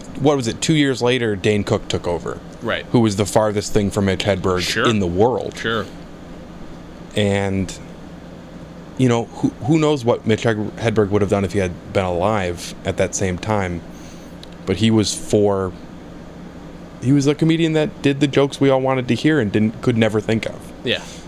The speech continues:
Speaker 1: Dane
Speaker 2: Yeah.
Speaker 1: Cook just told stories like an excited guy at a
Speaker 2: Sure.
Speaker 1: party.
Speaker 2: Sure, yeah.
Speaker 1: Mitch Hedberg,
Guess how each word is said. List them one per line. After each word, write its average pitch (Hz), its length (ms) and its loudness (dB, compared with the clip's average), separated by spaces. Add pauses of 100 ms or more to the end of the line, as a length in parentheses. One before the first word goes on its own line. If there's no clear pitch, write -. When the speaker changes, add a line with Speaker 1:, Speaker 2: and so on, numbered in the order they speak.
Speaker 1:
Dane 156 180 4
Speaker 2:
Yeah. 143 60 2
Speaker 1:
Cook 175 180 2
just - 220 0
told 127 160 4
stories 123 340 2
like 110 140 0
an 107 60 2
excited 101 540 0
guy 95 300 2
at 90 160 2
a - 40 2
Speaker 2:
Sure. - 100 2
Speaker 1:
party. 110 380 0
Speaker 2:
Sure, 120 260 0
yeah. 92 260 -2 (760)
Speaker 1:
Mitch 135 180 2
Hedberg, 135 420 0